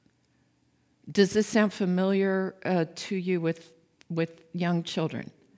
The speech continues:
And so it makes sense that the concepts of religion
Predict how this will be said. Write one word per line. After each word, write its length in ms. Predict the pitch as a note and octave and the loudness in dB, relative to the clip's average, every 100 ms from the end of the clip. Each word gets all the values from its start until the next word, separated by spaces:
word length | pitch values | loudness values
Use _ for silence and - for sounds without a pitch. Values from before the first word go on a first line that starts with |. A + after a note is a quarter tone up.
| _ - - - - _ _ _ _ | _ -20 -20 -20 -20 _ _ _ _
And 220 | A3+ A3+ | 8 8
so 480 | A3+ - B3 A3+ G3+ - - | 8 6 6 6 4 -2 2
it 360 | B3 A3 - G3 | 4 4 -2 4
makes 480 | G3+ B3 G4 - | 8 8 6 -2
sense 840 | - - A3+ D4 E3 F3+ - - - _ _ _ _ _ - - | -6 0 4 6 4 0 -6 -14 -18 _ _ _ _ _ 0 8
that 600 | G#3 F#3+ F#3 F3 - - _ | 10 12 10 6 -4 -20 _
the 180 | F3 G#3 | 0 0
concepts 1080 | - - A3+ B3 - - F3 E3 - - - - | 2 2 4 4 4 2 2 2 -6 -12 -4 4
of 460 | F#3 E3+ E3 D#3 | 6 6 4 0
religion 760 | F3 D#3+ F3 B3 - C#3 C#3 | -2 0 4 4 4 -4 -4